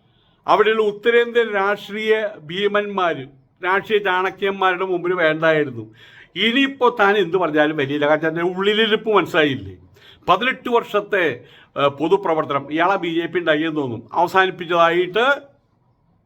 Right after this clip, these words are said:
ഇയാള് പ്രഖ്യാപിച്ചു. മൂന്നാമത്തെ മോഡി മന്ത്രിസഭ, അതിൽ സത്യപ്രതിജ്ഞ നടക്കുന്ന സമയത്ത് ഇയാൾക്ക് ക്ഷണം പോലും കിട്ടിയിട്ടില്ല.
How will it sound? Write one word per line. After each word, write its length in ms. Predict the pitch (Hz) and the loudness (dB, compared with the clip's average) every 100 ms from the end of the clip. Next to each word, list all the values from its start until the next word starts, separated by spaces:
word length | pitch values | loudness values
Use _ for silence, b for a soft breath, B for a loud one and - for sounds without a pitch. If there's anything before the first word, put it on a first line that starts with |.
| _ _ - | _ _ -2
ഇയാള് 180 | 156 170 | 2 2
പ്രഖ്യാപിച്ചു. 640 | 165 143 165 160 147 - - _ _ _ _ _ _ _ _ _ _ _ _ _ _ b b - | 0 0 2 2 0 -10 -20 _ _ _ _ _ _ _ _ _ _ _ _ _ _ b b 0
മൂന്നാമത്തെ 600 | 185 226 247 247 240 254 | 2 6 4 2 -2 -6
മോഡി 300 | 233 233 233 | -2 -4 -2
മന്ത്രിസഭ, 560 | 214 202 208 196 156 127 - _ _ _ _ _ _ _ _ _ - | -2 -2 -2 -2 -2 -2 -6 _ _ _ _ _ _ _ _ _ -2
അതിൽ 140 | 190 | 0
സത്യപ്രതിജ്ഞ 680 | 208 190 196 214 214 208 208 | 0 -2 0 -2 -2 -6 -2
നടക്കുന്ന 320 | 214 190 208 208 | 0 0 0 0
സമയത്ത് 240 | 202 196 | 0 0
ഇയാൾക്ക് 520 | 196 185 185 208 196 190 b b _ | 0 -2 0 -2 -2 -8 b b _
ക്ഷണം 280 | - 165 160 | -2 0 0
പോലും 180 | 160 151 | -2 -2
കിട്ടിയിട്ടില്ല. 560 | 127 117 101 98 - | -4 -8 -8 -16 -18